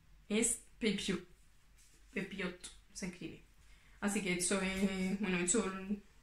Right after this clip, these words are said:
no lo voy a continuar, tengo otros proyectos previstos para mis vacaciones y esto será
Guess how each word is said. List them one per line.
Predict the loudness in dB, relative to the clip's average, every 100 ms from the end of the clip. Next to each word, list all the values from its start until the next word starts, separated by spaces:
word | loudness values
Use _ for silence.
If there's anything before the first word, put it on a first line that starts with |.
| 0
no | 4 6
lo | 4
voy | 2 0
a | 0 0 -2 -4 -10 -16 -18 -6
continuar, | -4 -2 2 6 6 4
tengo | 4 0
otros | 2 0 0
proyectos | 0 0 -2 -6 -4
previstos | -4 -2 -4 -4
para | -2
mis | 2 4
vacaciones | 4 2 0 0 0 2
y | 0
esto | 0 -2
será | -2 -2 -2